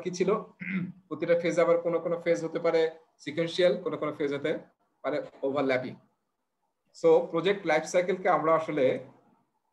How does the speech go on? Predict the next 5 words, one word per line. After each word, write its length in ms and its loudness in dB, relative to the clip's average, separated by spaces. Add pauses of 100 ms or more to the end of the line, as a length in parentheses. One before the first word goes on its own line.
(880)
কয়েকটা 300 0
ভাগে 280 2 (100)
ভাগ 120 0 (100)
করি। 160 -16 (1300)
দেখেন, 240 -6